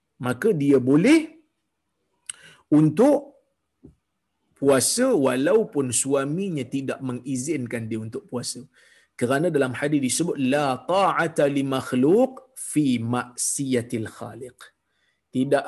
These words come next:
ada, uh, taat kepada makhluk dalam, ya,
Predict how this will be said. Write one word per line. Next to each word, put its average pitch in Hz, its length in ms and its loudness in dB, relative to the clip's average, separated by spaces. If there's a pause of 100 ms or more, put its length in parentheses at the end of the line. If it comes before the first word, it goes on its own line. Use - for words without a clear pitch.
ada, 156 220 4 (1120)
uh, 110 360 -14 (1200)
taat 165 380 2 (140)
kepada 151 460 2 (460)
makhluk 147 440 2 (340)
dalam, 135 400 0 (1000)
ya, 123 120 -2